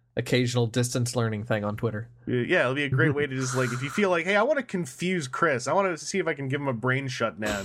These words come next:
Speaker 2: You can just,
Speaker 1: But
Speaker 2: like
Speaker 1: yeah, the, the idea is, like, as you replace something,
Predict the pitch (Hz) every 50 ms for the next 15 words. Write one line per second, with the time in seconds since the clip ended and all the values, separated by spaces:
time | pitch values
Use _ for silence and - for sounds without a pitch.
0 | - - 92 87 107 - - 113 107 98 107 104 90 - - - - - - -
1 | 156 175 190 - 170 156 175 180 170 165 147 170 175 175 160 151 - 143 143 139
2 | 131 120 135 131 123 120 - - 123 131 135 127 117 117 120 117 117 - - 123
3 | 113 117 - - 123 110 104 - - 123 110 101 101 98 92